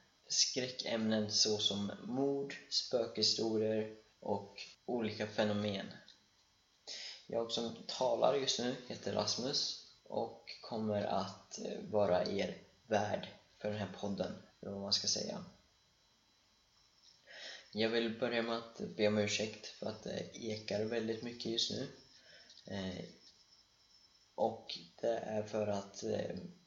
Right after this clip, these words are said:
i min lägenhet så är det väldigt mycket eko. Men, ja, jag har inte,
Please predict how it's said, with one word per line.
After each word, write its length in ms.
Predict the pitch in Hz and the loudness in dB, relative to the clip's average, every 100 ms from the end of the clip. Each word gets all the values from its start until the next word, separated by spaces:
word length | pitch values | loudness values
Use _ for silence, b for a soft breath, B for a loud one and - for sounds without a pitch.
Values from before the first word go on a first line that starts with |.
| _ _ _ _ _ _ | _ _ _ _ _ _
i 120 | - 117 | -8 -4
min 280 | 113 113 | -2 2
lägenhet 640 | 117 110 104 104 107 98 - | 4 6 4 0 -4 -2 -2
så 400 | - 104 - - - - - | -2 0 -4 -6 -16 -12 -4
är 120 | 101 | 0
det 100 | 98 | 2
väldigt 320 | 104 87 - | 0 -2 -6
mycket 240 | 98 - | -8 -4
eko. 420 | 90 87 107 120 - - B B B B B _ - 202 - | -4 -2 -2 -2 -4 -18 B B B B B _ -20 -20 -6
Men, 640 | - 104 202 104 202 95 - - - _ - | 0 2 2 2 2 0 -2 -12 -20 _ -10
ja, 240 | - - - _ _ _ _ _ _ | -10 -10 -16 _ _ _ _ _ _
jag 180 | - 107 | 0 2
har 220 | 107 107 | 2 2
inte, 640 | 107 98 - 104 95 95 | 2 0 -4 -4 -2 -2